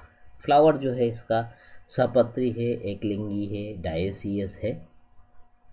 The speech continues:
या द्विलिंगी, जैसे monoecious ricinus में देखा गया है, त्रिज्या समित, त्रितय, पंचतय, चक्रिक, जायांग,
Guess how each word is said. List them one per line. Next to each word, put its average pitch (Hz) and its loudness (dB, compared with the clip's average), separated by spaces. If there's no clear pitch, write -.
या 120 6
द्विलिंगी, 120 2
जैसे 110 -2
monoecious 107 0
ricinus 104 -4
में 104 -2
देखा 98 -2
गया 95 -2
है, 87 -4
त्रिज्या 120 4
समित, 107 -2
त्रितय, 98 0
पंचतय, 87 -4
चक्रिक, 95 -4
जायांग, 82 -4